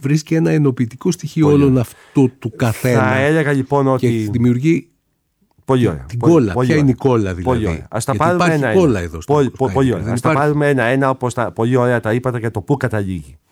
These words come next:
Speaker 2: Θα πρέπει, κατά τη γνώμη μου, να γλιτώσουμε, δηλαδή να παρουσιάσουμε τον Χάιντεγκερ με ένα τέτοιο τρόπο,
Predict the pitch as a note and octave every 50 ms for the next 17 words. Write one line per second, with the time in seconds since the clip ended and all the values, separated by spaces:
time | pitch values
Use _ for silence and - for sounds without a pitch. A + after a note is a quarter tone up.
0 | _ _ _ _ _ _ _ _ - - - - - - _ _ - - A2 -
1 | - D3+ E3 E3 E3 - C3 A#2+ A2 G#2 A2 G#2 A2 A#2 A#2+ B2+ C#3 D3+ E3+ G#3
2 | B3+ C4+ C4+ _ - - A2+ B2+ B2 F2+ A2+ A#2 A#2 A2 - D3 D#3 D#3+ D3+ -
3 | - - E2+ E2 F2+ G#2+ G#2 E2+ F#2 F#2 G#2 A2 A2 A2+ - G2 F#2+ F#2 F2 -
4 | A#2+ B2 B2+ B2+ A#2 G#2+ F#2 F#2+ F2 - A#2 A2+ G2+ G#2 F#2 F#2 G2 G2 F2+ F2
5 | E2+ _ _ _ - C#3+ D3 C#3+ D#3 C3+ - - G#2 F#2 F2 - - C3 F#3+ A3+